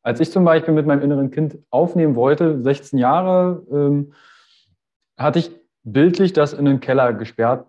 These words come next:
in unserem Haus. Also jetzt tangiert mich das nicht mehr, ich kann so drüber sprechen.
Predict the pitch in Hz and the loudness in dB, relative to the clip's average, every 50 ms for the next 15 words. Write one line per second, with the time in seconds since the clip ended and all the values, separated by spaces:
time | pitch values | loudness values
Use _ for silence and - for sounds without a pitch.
0 | _ _ _ - 123 131 131 131 131 123 123 117 117 113 110 110 110 104 - _ | _ _ _ -4 -4 -2 0 0 0 2 2 0 0 0 -2 -2 -4 -8 -10 _
1 | _ - 120 135 185 254 - - - - _ _ _ _ _ _ _ _ _ _ | _ -4 -2 0 0 0 -2 -6 -12 -20 _ _ _ _ _ _ _ _ _ _
2 | _ _ _ _ _ _ _ _ _ - 101 85 120 127 120 - - - _ _ | _ _ _ _ _ _ _ _ _ -12 -6 -2 -2 -2 -2 -4 -14 -20 _ _
3 | _ _ _ _ - 123 127 123 165 170 165 151 - 127 123 180 180 - 214 196 | _ _ _ _ -4 -2 0 2 2 2 2 0 0 0 -2 0 0 0 0 0
4 | 147 - - 135 139 135 139 135 123 123 127 127 120 117 120 - 123 147 160 - | 0 -2 -2 -2 0 0 0 0 0 0 0 0 0 0 -2 -2 -2 -2 -2 0
5 | 202 - - - - - | 0 -2 -2 -4 -10 -20